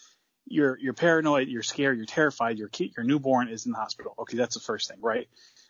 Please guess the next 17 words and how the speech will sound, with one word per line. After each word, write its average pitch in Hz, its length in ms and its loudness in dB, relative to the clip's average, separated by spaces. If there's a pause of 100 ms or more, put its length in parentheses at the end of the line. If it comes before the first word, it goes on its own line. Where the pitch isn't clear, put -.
(120)
Second 180 300 4
thing, 139 320 4
you're 135 260 6
in 139 80 8
New 139 100 6
Jersey. 117 520 4 (120)
You're, 120 540 0
like, 123 160 -2
what, 120 220 0
two - 100 -2
and 139 100 2
a 123 40 0
half 123 160 2
hours 123 240 4
away 117 160 -2
from 117 100 -10
home? 131 280 -2